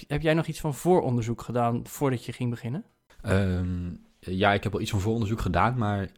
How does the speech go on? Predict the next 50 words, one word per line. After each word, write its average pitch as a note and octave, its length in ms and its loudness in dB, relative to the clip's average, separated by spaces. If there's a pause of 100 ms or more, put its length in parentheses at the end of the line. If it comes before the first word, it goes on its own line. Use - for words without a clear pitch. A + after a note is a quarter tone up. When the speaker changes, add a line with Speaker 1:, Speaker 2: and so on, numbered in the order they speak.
(420)
Speaker 2:
ik, - 200 -10
ik - 100 -8
zou - 140 0
eigenlijk C3+ 160 2
willen B2+ 180 6
beginnen A#2 340 2
met, F#2+ 220 -4
eh, F2+ 200 -4
als B2 120 -2
je B2 60 -4
nou G#2+ 120 -2
voor G#2+ 80 -2
jezelf A2 200 2
wil G2+ 80 0
gaan F2+ 120 2
beginnen, F#2+ 460 -2
eh, - 60 -16
dan F#2+ 180 -8
is G#2 80 -6
het A2 100 -6
wel A2 100 -2
belangrijk A2 340 0
om G#2+ 80 0
even G#2+ 140 0
te G#2 60 -2
weten A2 240 -2
van, G2+ 200 -6
wa-, F#2+ 220 -8
wat, G#2 180 0
wat A#2+ 160 2
ga - 100 4
je B2 80 4
nou A#2 120 0
eigenlijk G#2+ 280 2
doen? G#2+ 260 4 (1000)
Ja, F#2+ 200 2
iets F#2+ 180 -6
voor G#2 120 -2
mezelf, F2 360 0
oké, F#2 280 -4 (300)
eh, E2+ 100 -8 (320)
niet F#2+ 180 -2
goed F#2 160 -4
genoeg. D#2+ 320 -6 (260)
Wat G#2 140 0
belangrijk A#2 320 4
is, A2 180 0
is G2+ 60 -4
dat G2 200 -2
je, F#2 320 4